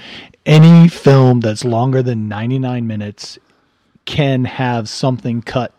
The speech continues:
to bring it under that. But this, I mean, out of the whole two and a half hours, maybe, maybe you could lose thirty minutes.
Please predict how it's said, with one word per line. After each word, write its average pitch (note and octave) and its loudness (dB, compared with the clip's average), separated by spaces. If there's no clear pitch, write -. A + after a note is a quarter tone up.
to B2+ -8
bring A2+ -8
it G#2+ -10
under A2+ -8
that. G#2 -10
But A#2 -8
this, D#3+ 4
I C#3+ 0
mean, D3+ 2
out D#3+ 0
of F3 -4
the D3 -4
whole D#3 -4
two E3+ -8
and D3+ -6
a B2+ -8
half C3 -10
hours, B2+ -4
maybe, D3 -4
maybe F3+ -4
you C#3 -2
could C3+ -2
lose A#2+ -4
thirty A2+ -6
minutes. - -14